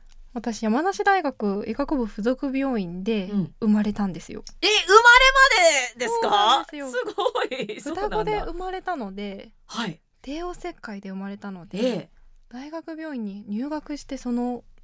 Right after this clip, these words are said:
Speaker 1: 産むのに携わってくれた先生に会って、
Speaker 2: わ。
Speaker 1: 衝撃というか、
Speaker 2: わ。
Speaker 1: もうすごい、ここで頑張っていこうって決意したんですよね。
Speaker 2: え、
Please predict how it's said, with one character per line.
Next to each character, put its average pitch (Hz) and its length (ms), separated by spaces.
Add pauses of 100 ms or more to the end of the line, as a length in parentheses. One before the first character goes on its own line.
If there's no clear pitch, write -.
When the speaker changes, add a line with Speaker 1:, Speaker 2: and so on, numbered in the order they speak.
(240)
Speaker 1:
産 330 180
む 302 60
の 240 120
に 190 200
携 233 320
わ 277 80
っ 269 40
て 202 120
く 202 100
れ 196 100
た 202 120
先 208 240
生 208 220
に 196 220 (120)
会 214 120
っ - 40
て、 - 460
Speaker 2:
わ。 208 300 (140)
Speaker 1:
衝 214 300
撃 214 240
と 220 120
い 202 120
う 190 80
か、 180 380
Speaker 2:
わ。 320 320 (360)
Speaker 1:
も 233 120
う 220 40
す 208 160
ご 233 200
い、 269 100
こ - 160
こ 262 120
で 262 60
頑 254 160
張 269 80
っ - 40
て 240 100
い 208 60
こ 226 180
う - 20
っ - 20
て - 280 (260)
決 220 260
意 202 80
し 202 60
た 196 140
ん 190 40
で 196 100
す 190 120
よ 185 100
ね。 190 260
Speaker 2:
え、 277 160